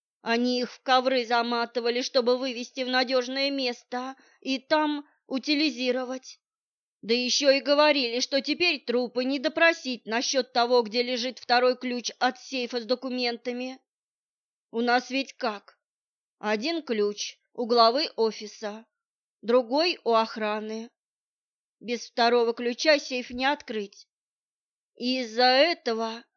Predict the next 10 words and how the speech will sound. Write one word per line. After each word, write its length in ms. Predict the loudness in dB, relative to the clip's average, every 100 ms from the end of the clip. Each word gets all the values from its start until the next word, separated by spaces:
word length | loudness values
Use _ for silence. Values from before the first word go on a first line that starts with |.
| _ _ _ _
твари. 800 | -4 0 0 -2 -6 -8 -10 -16 _ _ _ _ _ _ _ _ _ _ -4
Он 220 | -2 -2
судорожно 680 | -4 -4 0 0 0 -2 -4
вздохнул, 800 | -4 -2 -2 -2 -4 -2 -2 2
потер 400 | 2 2 -2 -4
заросшую 680 | 0 0 0 -4 -6 -6
щеку 400 | -6 -4 -4 -2
пальцами 800 | -2 0 -2 -2 -6 -4 -2 -4 -8 -16
и 100 | -8
продолжил. 880 | -2 0 0 0 -6 -6 -8 -10 -12